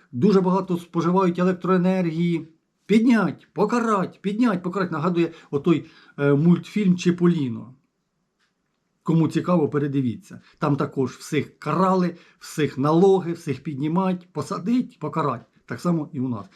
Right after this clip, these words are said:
Нічого доброго для людей не висловлюється, не виходять. І це ті люди, яких ми з вами найняли, щоб вони, м, як би сказати, покращували нам життя.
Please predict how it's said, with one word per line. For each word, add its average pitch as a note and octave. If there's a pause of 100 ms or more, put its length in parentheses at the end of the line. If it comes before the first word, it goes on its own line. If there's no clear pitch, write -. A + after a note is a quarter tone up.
(140)
Нічого D3
доброго C#3+
для A#2
людей A#2+
не C#3
висловлюється, C#3
не C3
виходять. B2+
І B2
це B2+
ті B2
люди, F#3 (1300)
яких A#2+
ми A2+
з G#2
вами C#3 (360)
найняли, B2 (160)
щоб -
вони, C#3 (380)
м, B2
як B2
би A#2
сказати, A#2+
покращували C3
нам A#2+
життя. A#2+